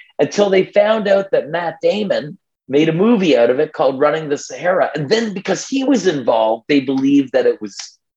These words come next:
real. That's where we were, right? Nowadays, you know, ultra running has completely taken a different direction,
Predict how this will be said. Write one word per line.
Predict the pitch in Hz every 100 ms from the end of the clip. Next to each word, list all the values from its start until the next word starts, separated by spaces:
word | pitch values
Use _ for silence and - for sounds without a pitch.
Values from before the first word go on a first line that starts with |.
| _
real. | 110 123 147 107 - - _ -
That's | 220 254 -
where | 226 240
we | 202 151
were, | 160 254 233 92 - _ _ _
right? | 131 190 254 - _ -
Nowadays, | 139 226 277 277 151 120 101 107 - - _ _ _
you | 131 151
know, | 139 -
ultra | 180 202 -
running | 185 147 120 113 117
has | 117 -
completely | 147 135 - 220 254 - 208 165
taken | - 165 156 156 147 147 147 - _ _ _ _
a | 143 139
different | 160 156 151
direction, | 131 127 135 - - - -